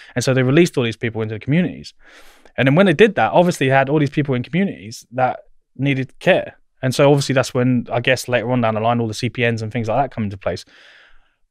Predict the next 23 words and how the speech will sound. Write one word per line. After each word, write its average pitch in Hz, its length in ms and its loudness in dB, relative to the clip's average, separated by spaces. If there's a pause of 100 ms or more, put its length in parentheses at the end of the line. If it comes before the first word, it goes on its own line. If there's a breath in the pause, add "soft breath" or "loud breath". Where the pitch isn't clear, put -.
(120)
But 139 220 2
what 175 160 0
they 170 100 0
decided 139 460 2
to 127 80 -6
do 131 360 6
about, 147 580 2 (1200)
I 117 80 -6
guess, 131 200 -2
it, 110 80 -8
about 123 460 -4
two 165 160 4
miles 139 240 6
up 131 120 -2
the 113 100 -6
road, 139 340 0 (920)
they 131 140 -2
had 127 160 2
this 127 140 2
other 147 160 4
place, 120 320 -4
this 120 100 -12
Glenfield. 139 540 -4